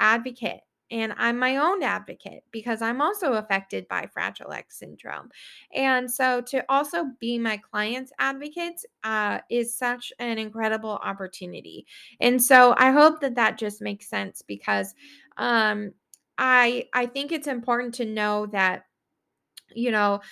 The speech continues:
volunteer opportunities especially are, um, that opportunity, a-, and employment opportunities are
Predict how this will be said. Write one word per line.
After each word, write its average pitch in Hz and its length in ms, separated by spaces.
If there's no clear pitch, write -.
volunteer 285 800
opportunities 233 920
especially 214 1040
are, 220 500
um, 202 500
that 247 320
opportunity, 233 1080
a-, 233 180
and 262 220
employment 226 460
opportunities 190 760
are 233 300